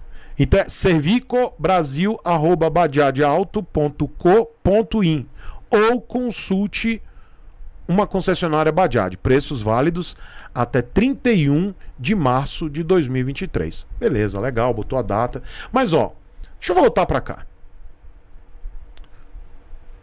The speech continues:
O que eu falei pra vocês, que eu ia ob-, fazer uma observação disso aqui. Tá, você tem a tabela de manutenção periódica com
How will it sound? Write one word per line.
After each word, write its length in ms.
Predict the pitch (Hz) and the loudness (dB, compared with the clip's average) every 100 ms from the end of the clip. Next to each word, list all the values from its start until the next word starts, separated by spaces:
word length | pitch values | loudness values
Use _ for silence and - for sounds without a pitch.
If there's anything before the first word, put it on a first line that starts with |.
| - - - - - - - | -10 -8 -8 -10 -14 -14 -12
O 60 | - | 0
que 100 | 262 | 2
eu 60 | |
falei 220 | - 180 | 4 4
pra 100 | 151 | 2
vocês, 640 | 131 117 - 170 123 - - - | 0 0 2 2 2 -2 -10 0
que 240 | 160 156 | 2 4
eu 120 | 160 | 6
ia 200 | 165 170 143 | 4 4 2
ob-, 180 | 160 156 | -2 0
fazer 220 | 165 147 | 0 2
uma 80 | 185 | 0
observação 720 | - 190 175 160 - 160 180 156 | 0 0 2 2 0 -2 -2 -6
disso 280 | 139 190 | -4 0
aqui. 300 | 202 - 123 - _ - - - | 0 0 -4 -4 _ -20 -6 0
Tá, 220 | 180 - | 0 0
você 180 | 147 214 | -2 0
tem 160 | - 214 | 2 0
a 60 | |
tabela 760 | 202 - 127 110 139 190 254 262 | 0 -2 -2 2 4 4 4 0
de 120 | 190 | -2
manutenção 680 | 208 196 185 156 131 196 214 | -2 -4 -2 -4 -4 -6 -4
periódica 800 | 202 190 170 147 165 175 208 202 | -2 2 6 6 4 0 -4 -2
com 240 | 226 | -4